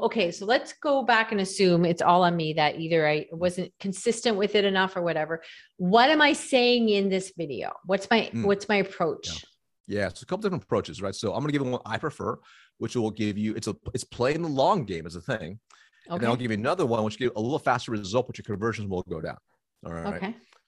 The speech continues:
Speaker 2: So the first, first piece is in the video,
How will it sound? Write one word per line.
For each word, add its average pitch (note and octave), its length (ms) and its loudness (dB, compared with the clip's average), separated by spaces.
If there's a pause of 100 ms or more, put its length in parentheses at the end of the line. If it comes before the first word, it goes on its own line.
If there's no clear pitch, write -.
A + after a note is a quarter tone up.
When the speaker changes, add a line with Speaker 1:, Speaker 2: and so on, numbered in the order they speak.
Speaker 2:
So A#2 540 2 (560)
the A2+ 60 -8
first, F3+ 260 2 (200)
first D#3+ 240 0
piece B2+ 180 -2
is A2+ 80 -10 (140)
in C#3+ 160 -2
the F#3+ 80 2
video, G#2 520 -4